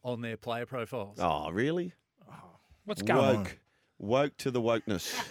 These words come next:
Speaker 3: <laughs> That's right. So you can't say you
Speaker 1: One ninety-seven centimetres?
Speaker 2: What's the difference?
Speaker 3: Yeah.
Speaker 2: What's
Speaker 1: What,
Speaker 2: the
Speaker 1: height and
Speaker 2: difference?
Speaker 1: weight? I don't know.
Speaker 2: What
Speaker 3: That's
Speaker 2: about the,
Speaker 3: right.
Speaker 2: what about the little blokes? Why,
Speaker 1: Oh,
Speaker 2: why, why are we, why are we
Speaker 1: horizontal
Speaker 2: giving
Speaker 1: vertical.
Speaker 2: their height?
Speaker 3: So
Speaker 2: You,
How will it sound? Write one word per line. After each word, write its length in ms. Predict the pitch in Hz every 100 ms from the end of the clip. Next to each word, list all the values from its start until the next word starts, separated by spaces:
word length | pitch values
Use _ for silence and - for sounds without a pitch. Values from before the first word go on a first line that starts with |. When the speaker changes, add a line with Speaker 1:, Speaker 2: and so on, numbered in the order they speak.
| -
Speaker 3:
<laughs> 180 | - -
That's 120 | -
right. 260 | 220 135
So 80 | -
you 80 | 160
can't 300 | 151 185 165
say 320 | 175 160 147 - 117 _
you 280 | 131 135 139 -
Speaker 1:
One 140 | 151 156
ninety-seven 540 | 151 143 - 147 139
centimetres? 680 | 165 165 175 185 214 214 - _ _ _ -
Speaker 2:
What's 200 | 190 -
the 60 |
difference? 600 | 180 214 202 123 - - - _ _
Speaker 3:
Yeah. 340 | 151 202 113 87 _ _ _ _ _ _ _ _ -
Speaker 2:
What's 220 | - 190
Speaker 1:
What, 60 |
Speaker 2:
the 60 | 151
Speaker 1:
height 0 |
and 60 | -
Speaker 2:
difference? 200 | 196 151
Speaker 1:
weight? 300 | 165 233 214 _ _ _ _ _ 117 113 107 _ _ _ _ 139
I 40 |
don't 160 | 110 104
know. 40 | 160
Speaker 2:
What 100 | 247 - _
Speaker 3:
That's 180 | - 101
Speaker 2:
about 100 | 190
the, 80 | 165
Speaker 3:
right. 120 | 208
Speaker 2:
what 80 | 208
about 160 | 196 175
the 80 |
little 160 | 208 226
blokes? 520 | 202 107 - - - -
Why, 140 | - 131
Speaker 1:
Oh, 40 |
Speaker 2:
why, 260 | 190 185 175
why 80 |
are 80 | 180
we, 100 | 175
why 120 | 165 175
are 60 |
we 100 | 170
Speaker 1:
horizontal 60 | 160
Speaker 2:
giving 200 | 165 170
Speaker 1:
vertical. 320 | 185 196 170
Speaker 2:
their 80 | 139
height? 80 | - _ _ _ _ _ -
Speaker 3:
So 240 | 165 165
Speaker 2:
You, 80 | 165